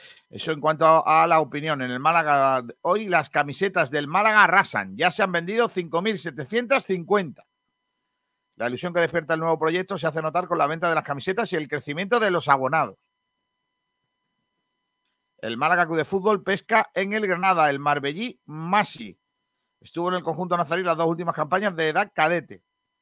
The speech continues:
Llega para el juvenil, que ayer, por cierto, jugó contra el Rincón y le ganó por cero goles a dos. El Atlético malagueño ya conoce su calendario. Ya tenemos calendario de tercera división.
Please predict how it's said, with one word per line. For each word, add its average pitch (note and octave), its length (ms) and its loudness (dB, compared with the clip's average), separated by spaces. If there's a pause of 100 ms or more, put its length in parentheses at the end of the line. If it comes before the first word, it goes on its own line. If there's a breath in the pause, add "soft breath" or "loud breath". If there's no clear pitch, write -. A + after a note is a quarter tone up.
(120)
Llega B2+ 200 -10
para C#3+ 720 2
el A#2 80 -8
juvenil, C3 520 -6
que - 80 -12
ayer, A#2+ 180 -10
por B2+ 140 -10
cierto, D#3 260 -8
jugó C#3 220 -4
contra D3+ 240 -2
el D3+ 140 -4
Rincón D#3+ 500 -6 (520)
y C3+ 100 -6
le E3 120 4
ganó D#3 360 2 (160)
por C3 180 -2
cero F#3+ 380 -2
goles F#3 520 -2 (120)
a C#3 100 4
dos. D#3 320 -2 (340)
El G#2+ 80 -8
Atlético D3 280 -4
malagueño E3+ 340 -2
ya F3+ 140 -2
conoce E3+ 260 -4
su F#3+ 160 -6
calendario. D#3 640 0 (540)
Ya G2+ 100 -14
tenemos C#3 260 -10
calendario D#3 440 -2
de E3 100 0
tercera C#3+ 1000 2
división. E3 680 -6